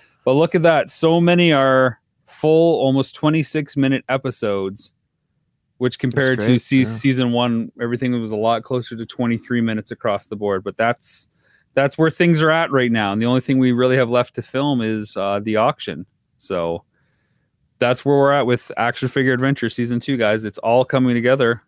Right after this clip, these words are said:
Speaker 1: Wouldn't be possible if it wasn't for your support. So thank you very much. Um, we end every episode somewhat on the same note of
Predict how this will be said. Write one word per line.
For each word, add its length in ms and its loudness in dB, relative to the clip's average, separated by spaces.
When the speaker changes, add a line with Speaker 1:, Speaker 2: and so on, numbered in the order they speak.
Speaker 1:
Wouldn't 200 -4
be 100 -4
possible 400 -2
if 60 -12
it 60 -8
wasn't 300 -6
for 100 -6
your 140 -6
support. 500 -10
So 300 -8
thank 280 -2
you 80 -2
very 280 2
much. 640 -2
Um, 380 -2
we 200 2
end 180 0
every 220 0
episode 580 -2
somewhat 540 0
on 120 -4
the 80 -6
same 280 -6
note 440 -6
of 580 -6